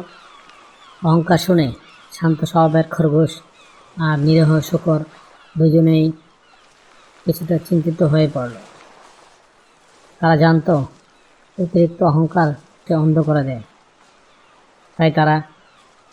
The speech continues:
শিয়ালকে সাবধান করতে চাইল। তাদের গলায় ছিল সম্মান আর ভালোবাসার সুর। তারা চায়নি শিয়াল বিপদে পড়ুক। খরগোশ বলল, "শিয়াল দাদা,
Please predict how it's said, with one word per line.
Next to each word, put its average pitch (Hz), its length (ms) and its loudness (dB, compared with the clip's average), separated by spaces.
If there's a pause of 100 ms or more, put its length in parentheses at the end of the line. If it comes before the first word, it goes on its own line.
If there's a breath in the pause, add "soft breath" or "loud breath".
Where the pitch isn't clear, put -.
শিয়ালকে 160 480 0
সাবধান 156 400 -4
করতে 151 260 -6
চাইল। 143 260 -6 (1400)
তাদের 160 300 0
গলায় 165 340 4 (540)
ছিল 175 240 0
সম্মান 165 440 2
আর 147 200 0
ভালোবাসার 147 420 0
সুর। 135 280 -6 (520)
তারা 156 140 0
চায়নি 156 460 0 (500)
শিয়াল 160 280 2
বিপদে 151 360 0
পড়ুক। 151 240 -2 (1000)
খরগোশ 165 400 2
বলল, 156 200 2 (1600)
"শিয়াল 151 420 -2
দাদা, 170 400 0